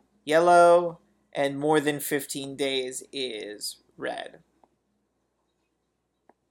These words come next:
Now, obviously, what I'll see right now on this scorecard is green, because as we've observed before,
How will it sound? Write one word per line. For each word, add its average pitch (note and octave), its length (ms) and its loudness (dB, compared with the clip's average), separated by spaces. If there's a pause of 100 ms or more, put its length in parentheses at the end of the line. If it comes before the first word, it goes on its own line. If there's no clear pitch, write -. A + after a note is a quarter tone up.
(640)
Now, D#3 160 4
obviously, E3+ 600 2
what D3 200 2
I'll D3 140 6
see F3 240 -4
right C#3 320 0
now G#3 260 4
on D#3 140 2
this C3+ 180 -4
scorecard C3+ 520 -4
is C3 120 -12
green, G3 500 -6
because E3 300 -10
as C#3 200 -2
we've C#3 200 -6
observed C3+ 460 -4
before, D#3+ 560 -4